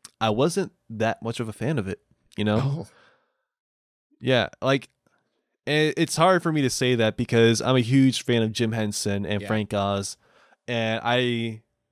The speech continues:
Speaker 1: appreciate the level of dedication that went into this movie.
Speaker 2: Mm-hmm.
Speaker 1: It just wasn't my type of movie. I guess I just didn't like the characters enough,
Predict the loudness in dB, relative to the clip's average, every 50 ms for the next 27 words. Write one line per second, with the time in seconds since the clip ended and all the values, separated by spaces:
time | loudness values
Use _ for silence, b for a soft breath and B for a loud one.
0 | _ _ _ _ _ _ _ _ _ -4 -2 -2 -2 0 2 4 6 6 6 4
1 | 2 0 2 2 4 2 2 0 0 0 4 4 4 4 2 0 2 2 0 0
2 | -2 -2 0 0 0 0 2 2 2 2 2 4 2 2 0 0 -4 -6 -4 -4
3 | -4 -4 -4 -2 -2 -4 -6 -8 _ _ -18 -18 -18 -16 -18 -18 -18 -20 _ _
4 | _ _ _ _ -14 -10 -8 -4 -2 -2 -2 -2 -2 -4 -4 -2 -2 -4 -4 -4
5 | -2 -2 -2 -2 -2 -4 -2 0 0 0 0 -2 -4 -4 -4 -4 2 4 4 4
6 | 4 2 0 0 0 0 0 0 0 2 2 2 0 0 0 0 0 0 0 -2
7 | -6 -12 _ _ -6 -2 2 2 2 2 0 0 -2 -2 -2 -4 -8 -6 -6 -6
8 | -4 -4 -6 -6 -10 -14